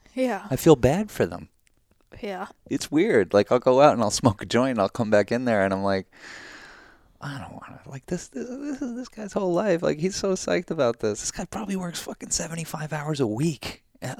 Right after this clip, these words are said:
Speaker 2: like, who am I, some scrub, to come just, like, beat this guy and humiliate him in front of his wife?"
Speaker 1: His
Speaker 2: You know?
Speaker 1: wife.
Speaker 2: In front of your wife.
Speaker 1: <laughs>
Speaker 2: I'll fucking humiliate you in front of your wife.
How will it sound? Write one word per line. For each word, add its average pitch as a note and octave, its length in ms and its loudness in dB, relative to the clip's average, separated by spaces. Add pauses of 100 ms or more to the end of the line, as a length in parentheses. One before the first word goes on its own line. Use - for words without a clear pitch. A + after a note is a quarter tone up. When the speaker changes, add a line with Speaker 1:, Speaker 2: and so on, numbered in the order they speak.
Speaker 2:
like, B2 320 0
who E3+ 300 0
am E3+ 100 -2
I, D#3 240 -4
some A2+ 180 -10
scrub, A#2+ 400 -8
to - 80 -8
come G#2+ 200 -8
just, G#2+ 180 -10
like, G2 220 -6
beat G#2 180 -8
this G2 160 -4
guy G2+ 200 -2
and F#2+ 120 -6
humiliate F#2 560 -4
him F2+ 140 -8
in F#2 80 -12
front F#2+ 200 -8
of F2+ 60 -8
his F#2 100 -10
wife?" G2+ 460 -2 (480)
Speaker 1:
His - 120 -12
Speaker 2:
You - 80 -4
know? F#3+ 100 2
Speaker 1:
wife. F#3 360 -4 (560)
Speaker 2:
In - 60 -20
front G2+ 200 -8
of F2 40 -10
your - 140 -10
wife. - 560 -6 (200)
Speaker 1:
<laughs> C#4 600 -8 (100)
Speaker 2:
I'll B2+ 100 -14
fucking - 520 -12
humiliate D#2+ 720 -6
you D2+ 100 -8
in - 60 -16
front - 380 -12
of - 60 -10
your - 160 -10
wife. - 640 -8